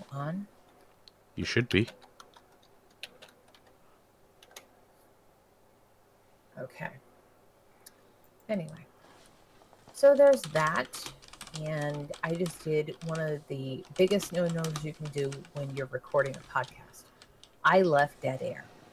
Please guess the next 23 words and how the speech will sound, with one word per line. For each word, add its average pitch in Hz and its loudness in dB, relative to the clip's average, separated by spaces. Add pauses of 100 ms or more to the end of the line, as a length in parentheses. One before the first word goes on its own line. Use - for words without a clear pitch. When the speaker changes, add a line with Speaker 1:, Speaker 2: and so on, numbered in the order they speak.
(360)
Speaker 1:
like 139 -12
a 127 -8
dumbass. - -8 (680)
Sorry 135 -2
about - -14
that. - -14
Uh, 151 4 (140)
I 202 4
can't 214 2
hear 170 4
you 156 4
at 117 -2
all, 139 8
<laughs> 123 -10
very - 0 (480)
Speaker 2:
Ah. 117 6 (840)
Speaker 1:
at 147 0 (100)
all. 139 0 (720)
Um, 147 2 (460)
so 151 2
should 156 0 (100)
I 143 4 (340)
duck 147 2